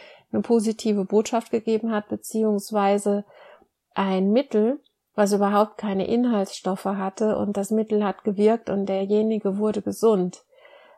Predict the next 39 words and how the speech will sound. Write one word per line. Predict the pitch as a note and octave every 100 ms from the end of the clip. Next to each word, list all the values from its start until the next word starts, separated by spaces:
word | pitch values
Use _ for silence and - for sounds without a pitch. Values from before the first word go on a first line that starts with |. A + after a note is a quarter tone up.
| -
äh, | F#3+
weil | F#3 G3
er | F#3+
dran | - G3+ G3+
geglaubt | G3+ A3+ G#3 A#3+ - G3+
hat, | D#3+ F#3
dass | F#3+ -
das | G3 G3
Mittel | F#3 - F3
hilft. | F3+ A3 F#3+ E3+ - - - _ _ - - _ _ -
Ähm, | G3 F#3+ F#3 F#3+
das | G3 G#3
sind | A3+ G#3+
so, | G3
da | F#3+ G#3
habt | G3+ -
ihr | G#3+
bestimmt | G#3+ - A#3+ B3+
schon | A#3 G#3
davon | G#3+ A3 G#3 G3+
gehört. | F#3+ G3 G3+ A3+ A#3+
Ihr | G3+
könnt | G3 G#3+ G#3 G#3
darüber | G#3 G3+ G#3
ganz | G3+ G3 G#3+ -
viele | A3 G#3 G3+
Dinge | G3+ G3 G3
nachlesen. | F#3+ G#3 A#3 A3 G#3+ G#3 G3+
Joe | - G3
Dispenza | G3+ - G#3+ G#3 A#3 A3 G3+
spricht | - - G3+ -
darüber, | F#3+ G3 G3 F#3+ G3 F#3
du | F3+
bist | F#3+ -
das | F#3 -
Pla-, | F#3 F#3+ _ -
Placebo. | F#3 F#3+ - G#3+ A3 G#3+ G3+ G3+ G3 _ _ _ _ _ _ _ _ _ _ _ -
Greg | A3+ A3 -
Braden | G#3 G#3 G#3+ G#3 F#3+ G3+